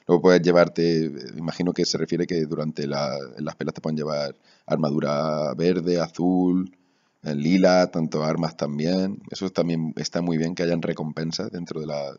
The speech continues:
del P V P. Ya no solo sea llevarte el loot de esa persona, sino que también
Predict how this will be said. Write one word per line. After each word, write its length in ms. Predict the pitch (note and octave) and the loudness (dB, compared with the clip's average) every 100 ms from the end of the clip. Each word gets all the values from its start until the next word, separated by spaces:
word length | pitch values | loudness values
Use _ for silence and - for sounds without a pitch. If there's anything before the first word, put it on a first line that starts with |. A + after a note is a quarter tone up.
| _ D#2 | _ -6
del 200 | E2 D#2 | -4 0
P 80 | |
V 160 | D#2+ D2+ | 0 0
P. 180 | E2+ F#2+ | -2 0
Ya 200 | F2+ F2 | 4 4
no 80 | F2 | 4
solo 200 | F#2+ E2 | 2 2
sea 240 | F2 E2+ | 2 2
llevarte 360 | E2+ E2 D#2+ D#2+ | 2 2 0 -2
el 80 | |
loot 180 | D#2 F2 | 0 -2
de 60 | F2 | -4
esa 100 | E2 | -6
persona, 400 | D#2+ - F2 B2 _ - - - - - | -8 -8 -8 -10 _ -20 -20 -20 -20 -14
sino 240 | - F2 D#2+ | -2 2 2
que 80 | |
también 320 | D#2+ E2+ E2+ | 2 2 0